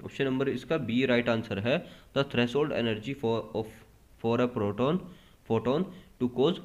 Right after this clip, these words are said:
photoionization, कि एक थ्रेशोल्ड एनर्जी है वो हमें फोटॉन को चाहिए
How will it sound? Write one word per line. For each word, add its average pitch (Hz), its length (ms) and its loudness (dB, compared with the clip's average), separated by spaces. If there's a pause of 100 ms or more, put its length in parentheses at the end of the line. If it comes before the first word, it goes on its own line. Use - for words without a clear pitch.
(160)
photoionization, 117 840 2 (200)
कि 139 100 -2
एक 151 300 -2
थ्रेशोल्ड 123 420 -2
एनर्जी 120 500 0
है 110 380 -2 (340)
वो 143 140 2
हमें 110 360 0
फोटॉन 123 460 -2 (360)
को 131 120 0
चाहिए 113 500 0